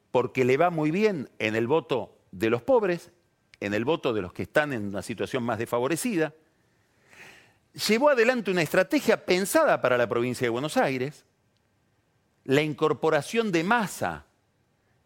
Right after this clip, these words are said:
o la reabsorción de Massa por parte del kirchnerismo está pensada sobre todo por los votos bonaerenses que tiene Massa,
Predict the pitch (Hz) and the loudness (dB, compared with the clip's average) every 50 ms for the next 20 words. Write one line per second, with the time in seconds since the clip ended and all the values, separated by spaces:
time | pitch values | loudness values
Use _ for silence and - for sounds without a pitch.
0 | _ _ _ - 117 123 120 123 131 139 151 185 214 214 170 - - 165 151 147 | _ _ _ 0 2 4 4 4 4 4 2 2 2 2 0 -2 -2 0 0 0
1 | 131 - - 214 220 214 196 180 156 - _ _ _ _ _ _ _ _ _ - | -2 -4 -2 0 0 0 -2 -6 -10 -14 _ _ _ _ _ _ _ _ _ -10
2 | 107 101 139 151 165 165 - _ _ _ _ _ _ - 113 156 220 233 196 - | -2 0 2 2 2 0 -4 _ _ _ _ _ _ -6 -2 0 0 0 0 0
3 | - 131 - - 120 117 - - 180 180 175 - - 143 127 120 117 - - 120 | -2 -2 0 0 -4 -2 0 0 2 2 2 0 0 0 0 0 -2 -4 -8 -8
4 | 95 95 127 151 208 185 143 - 107 92 76 69 _ _ _ _ _ _ _ _ | -6 -4 -4 -2 -2 -4 -4 -6 -10 -10 -10 -10 _ _ _ _ _ _ _ _
5 | _ _ _ - - - - - 147 123 - - 214 214 214 196 165 151 - 196 | _ _ _ -20 -20 -14 -4 0 0 0 2 2 0 2 2 -2 -2 0 0 2
6 | 208 185 151 - - 208 196 175 175 - - 262 240 185 131 - 131 117 113 113 | 2 2 0 2 2 2 2 2 0 2 0 2 2 2 0 0 -2 -2 0 0
7 | 180 196 - 139 113 117 117 117 160 240 277 240 180 - 127 98 92 95 - 104 | -2 0 -2 -2 -2 0 0 0 2 2 2 0 0 -2 -4 -2 -2 -4 -4 -4
8 | 95 92 90 82 78 78 - 175 208 | -6 -4 -4 -6 -6 -6 -8 -10 -10